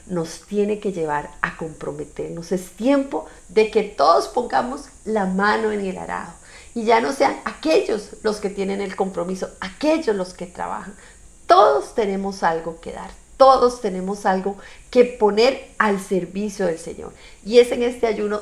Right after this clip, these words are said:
donde te invitamos que lo descubras. Es tiempo de amar y es tiempo de comprometernos con esta, tu familia, iglesia. El Señor te bendiga y así quedamos listos con los cinco pasos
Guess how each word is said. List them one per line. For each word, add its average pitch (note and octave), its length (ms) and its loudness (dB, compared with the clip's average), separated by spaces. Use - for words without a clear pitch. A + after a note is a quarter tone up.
donde F3+ 260 -4
te F3 140 -8
invitamos D#3+ 680 -8
que E3 140 -4
lo C#3+ 120 -6
descubras. D3 580 -14
Es - 240 -14
tiempo A3+ 480 0
de F#3+ 100 2
amar D#3+ 340 -8
y G#3+ 80 2
es G#3 140 0
tiempo G3 320 0
de F#3+ 100 -2
comprometernos F3+ 760 -4
con F3 180 -4
esta, - 380 -2
tu C4+ 220 2
familia, F3+ 840 0
iglesia. E3 480 -4
El G3 240 0
Señor G3 400 -2
te D4 80 -4
bendiga C4 520 0
y G#3+ 60 4
así F#3+ 280 -2
quedamos A#3+ 480 4
listos C4 600 2
con G#3+ 200 6
los F#3 160 -2
cinco C4+ 560 -4
pasos F#3+ 440 2